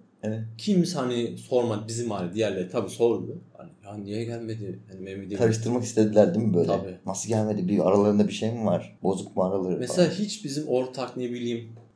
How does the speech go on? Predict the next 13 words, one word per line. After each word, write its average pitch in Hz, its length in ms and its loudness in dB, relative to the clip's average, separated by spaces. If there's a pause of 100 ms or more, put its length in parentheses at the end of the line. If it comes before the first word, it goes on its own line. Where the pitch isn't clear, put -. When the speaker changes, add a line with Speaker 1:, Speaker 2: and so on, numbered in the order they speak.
(140)
Speaker 2:
şeyimiz 117 460 -2
yok. 113 160 2
Ben 139 140 2
mesela 147 260 0
her 180 180 4
şeyimi 180 360 -2 (160)
tek 175 200 0
evlat 143 320 2
gibi 101 140 -8
yaptım. 90 340 -4 (160)
Asla 113 640 2 (420)
dersinde 123 420 0
mesela 110 500 0